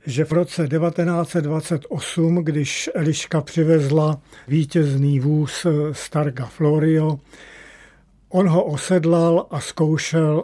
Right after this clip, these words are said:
na Karlově Studánce a nepodařilo se mu ho zkrotit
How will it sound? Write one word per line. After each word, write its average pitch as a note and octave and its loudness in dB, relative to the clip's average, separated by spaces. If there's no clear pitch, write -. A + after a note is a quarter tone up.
na C3+ -2
Karlově D3 0
Studánce D#3+ 0
a C3+ -2
nepodařilo D#3+ 2
se E3+ 0
mu D#3+ 2
ho D3 0
zkrotit D3 -2